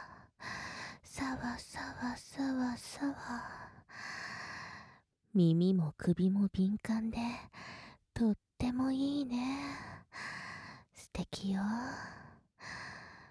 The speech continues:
ねえ、声すごくいいって言われない？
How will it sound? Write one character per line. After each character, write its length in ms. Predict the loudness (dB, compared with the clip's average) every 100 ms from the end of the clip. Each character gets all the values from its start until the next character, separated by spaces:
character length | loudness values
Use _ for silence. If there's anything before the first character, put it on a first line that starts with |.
| _ _ _ _ _ _ 2
ね 760 | 2 4 2 0 0 0 -4
え、 20 | -6 -10 -14 -16 -14 -14 -16 -20 -20 _ _
声 360 | -6 0 2 0
す 320 | -6 -2 -2
ご 160 | 0 -2
く 200 | 0 0
い 300 | 4 4 2
い 20 |
っ 40 | -2 _
て 100 | 0 2
言 120 | 4
わ 120 | 4
れ 140 | 4
な 360 | 2 0 0
い？ 60 | 0